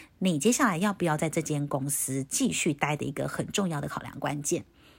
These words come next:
再来，第三点，你现在待的这个产业天花板在哪里？就是它可以最高到哪里，它的薪水的天花板在哪里，还有你想要站在什么样的位置上。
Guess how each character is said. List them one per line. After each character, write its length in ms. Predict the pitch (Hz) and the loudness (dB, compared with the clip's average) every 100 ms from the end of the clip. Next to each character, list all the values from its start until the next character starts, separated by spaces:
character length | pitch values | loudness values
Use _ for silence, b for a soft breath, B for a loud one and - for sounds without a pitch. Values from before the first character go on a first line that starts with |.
| b _ _ _ _ - _ - - | b _ _ _ _ -20 _ -20 0
再 160 | - 320 | 4 4
来， 120 | 170 | 4
第 120 | 190 | 0
三 260 | 180 160 170 | 0 0 0
点， 180 | 151 B B B B B | -2 B B B B B
你 140 | - 185 | 0 2
现 160 | 311 | 2
在 140 | 370 269 | 2 2
待 160 | 196 | 2
的 100 | 208 | 0
这 140 | 156 202 | 0 0
个 100 | 151 | 0
产 300 | - - - | -2 -4 -2
业 200 | 180 - | -4 -4
天 320 | - 262 285 320 | -2 4 4 4
花 280 | - 339 | 2 2
板 240 | 359 220 - | 4 2 0
在 220 | - 180 | -2 0
哪 280 | 156 139 131 | 0 -2 -2
里？ 360 | 139 147 151 151 - - | -2 -4 -6 -16 -20 -8
就 160 | - 190 | -4 -2
是 220 | - 170 | -2 -4
它 220 | - 277 | -2 0
可 100 | 269 | 2
以 240 | 220 160 - | 2 0 -6
最 200 | 214 330 | 0 2
高 260 | 240 240 262 | 6 4 4
到 180 | 285 226 | 4 4
哪 220 | 151 147 | 4 2
里， 180 | 160 - | -2 0
它 100 | 277 | 0
的 80 | |
薪 300 | 240 - 339 | 2 2 0
水 320 | 359 - - - | 2 0 0 -2
的 160 | 151 | -2
天 200 | - 302 | 2 0
花 100 | 370 | 2
板 180 | 403 - | 0 -4
在 180 | - 190 | -2 0
哪 240 | 156 143 | 0 -4
里， 200 | - 170 B B B | -4 -4 B B B
还 160 | - 220 | 2 4
有 160 | 254 | 4
你 120 | 196 202 | 2 0
想 240 | - 160 | 0 0
要 100 | 175 | -4
站 320 | 190 311 247 | -2 0 2
在 200 | 185 180 | 2 0
什 160 | 156 - | 0 0
么 80 | - | -2
样 120 | 151 | -2
的 80 | 135 | -2
位 140 | 151 | -2
置 180 | - - | -4 -4
上。 240 | - 147 | -2 -2